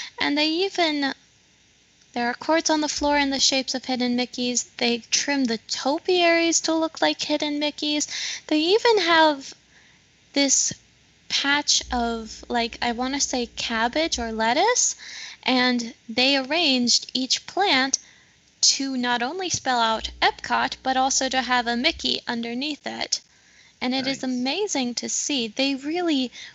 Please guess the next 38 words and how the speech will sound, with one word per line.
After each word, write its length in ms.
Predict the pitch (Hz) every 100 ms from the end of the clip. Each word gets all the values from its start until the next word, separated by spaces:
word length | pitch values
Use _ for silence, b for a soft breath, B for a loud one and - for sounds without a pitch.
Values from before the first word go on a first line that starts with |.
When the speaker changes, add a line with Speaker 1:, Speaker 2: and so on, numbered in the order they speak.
| -
Speaker 1:
went 300 | 247 247 220 _
all 280 | 240 247 247 -
out. 520 | 220 214 - - - - b b b b -
And 200 | 269 262
then 220 | 302 311
in 180 | 285 277
the 60 |
murals 640 | 247 240 277 294 247 226 220
somewhere, 540 | - 220 208 208 214
there 200 | 208 247 254
are 60 | 247 -
tons 360 | - - 320 339
of 140 | 311
hidden 340 | - 262 240 220
Mickeys 420 | 226 - 226 -
and 140 | 214
murals. 380 | 214 247 247 247 B B B
I 60 |
don't 240 | 233 247 277
know 260 | 262 262 247
if 200 | 240 -
this 260 | 240 -
is 420 | 240 226 220 - - B B B _
part 280 | - 247 247
of 160 | 220
Living 280 | 233 226 247
with 140 | 233
the 100 | -
Land, 380 | 220 220 240 277
but 180 | 233 226 -
I'm 180 | 226
seeing 360 | 220 - 240 226
tons 480 | - - 254 269 269
of 160 | 247
hidden 340 | 240 247 240 220
Mickeys 440 | 226 - 240 226 -
just 460 | 233 233 - -
throughout 500 | - 226 220 226 233